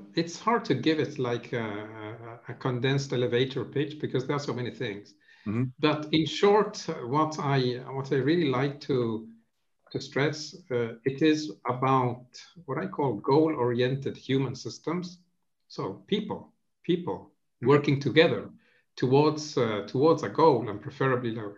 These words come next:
Speaker 1: a shared, a common goal,
Speaker 2: Mm-hmm.
Speaker 1: uh, where they, uh, have to make decisions. They have to coordinate, synchronize, and make decisions to move whatever they are doing towards that,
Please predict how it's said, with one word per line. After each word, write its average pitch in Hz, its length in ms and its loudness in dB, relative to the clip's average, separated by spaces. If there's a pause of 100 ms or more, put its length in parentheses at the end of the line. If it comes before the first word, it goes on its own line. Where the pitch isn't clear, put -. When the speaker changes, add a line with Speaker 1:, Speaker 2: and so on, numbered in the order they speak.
Speaker 1:
a 120 40 -6
shared, 131 540 0 (600)
a - 60 -8
common 170 380 6
goal, 117 420 -4 (260)
Speaker 2:
Mm-hmm. 135 160 0 (400)
Speaker 1:
uh, 123 40 2
where 160 260 8
they, 147 420 4
uh, 127 360 0 (240)
have 190 240 -2
to - 100 -4
make 170 320 0
decisions. - 800 -2 (100)
They 120 80 -8
have 123 160 -4
to 135 80 -10
coordinate, 160 640 2
synchronize, 147 800 -2 (520)
and 127 260 0
make 139 280 0
decisions 139 560 -2
to 123 100 0
move 127 380 4
whatever 127 400 2
they 113 140 0
are 110 80 -2
doing 123 340 -2
towards 113 400 -6
that, 104 240 -8